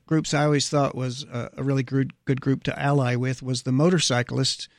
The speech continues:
who they're fighting, like, every other year against having a helmet law. It's, like, one of the only states in the country where you're not compelled to wear a helmet to ride a motorcycle. And so people said, "Oh, you know, blah, blah, blah, blah. They're not libertarians." I'm going,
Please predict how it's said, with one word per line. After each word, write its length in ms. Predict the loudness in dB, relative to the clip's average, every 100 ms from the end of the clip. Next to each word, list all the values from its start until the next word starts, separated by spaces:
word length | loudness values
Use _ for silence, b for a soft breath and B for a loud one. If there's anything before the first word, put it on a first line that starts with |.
| b b
who 300 | -2 -2 -2
they're 180 | -4 -6
fighting, 400 | -4 -2 0 -2
like, 220 | -6 -8 -4
every 260 | 0 2
other 200 | 2 2
year 400 | 2 2 2 2
against 400 | -2 0 0 2
having 200 | 2 2
a 60 | 4
helmet 380 | 4 4 2 -4
law. 180 | -6
It's, 160 | -6 -4
like, 180 | -4 0
one 140 | 0
of 60 | 2
the 100 | 0
only 160 | 0
states 400 | -2 0 0 0
in 60 | -2
the 100 | 2
country 300 | 2 2 2
where 140 | 0
you're 120 | -2 -2
not 220 | -4 -6
compelled 420 | -6 0 2 4
to 100 | 2
wear 200 | 2 4
a 40 |
helmet 300 | 4 2 0
to 100 | -4
ride 180 | -2 -2
a 20 |
motorcycle. 640 | 0 0 -2 -4 -6 -6 -10 B B B B B
And 140 | 0 4
so 140 | 4
people 260 | 4 0 -2
said, 200 | -6 0
"Oh, 320 | 2 4 4
you 120 | 4
know, 180 | 2 -2
blah, 160 | -6 -8
blah, 120 | -8
blah, 140 | -8
blah. 320 | -6 -2 -2 B B 2
They're 100 | 4
not 200 | 4 0
libertarians." 600 | -2 -2 -2 0 0 0
I'm 120 | 0
going, 340 | 0 -4 -6